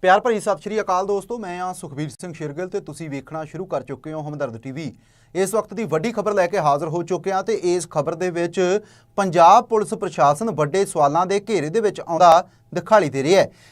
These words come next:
ਇੱਕ ਨਸ਼ੇ ਦੇ ਵਿੱਚ ਧੁੱਤ, ਸ਼ਰਾਬ ਦੇ ਨਸ਼ੇ ਦੇ ਵਿੱਚ ਧੁੱਤ ਪੁਲਿਸ ਮੁਲਾਜ਼ਮ ਦੀ ਵੀਡੀਓ ਵਾਇਰਲ ਹੋ ਰਹੀ ਹੈ।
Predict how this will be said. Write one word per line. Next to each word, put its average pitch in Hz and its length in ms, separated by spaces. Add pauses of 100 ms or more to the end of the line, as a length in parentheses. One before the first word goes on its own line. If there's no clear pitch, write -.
(120)
ਇੱਕ 247 520 (160)
ਨਸ਼ੇ 175 360
ਦੇ 269 160
ਵਿੱਚ 202 260 (100)
ਧੁੱਤ, 202 440
ਸ਼ਰਾਬ 190 360
ਦੇ 254 100
ਨਸ਼ੇ 202 260
ਦੇ 196 100
ਵਿੱਚ 190 300
ਧੁੱਤ 165 260
ਪੁਲਿਸ 247 340
ਮੁਲਾਜ਼ਮ 180 420
ਦੀ 202 120
ਵੀਡੀਓ 240 300
ਵਾਇਰਲ 208 260
ਹੋ 147 160
ਰਹੀ 202 200
ਹੈ। 220 220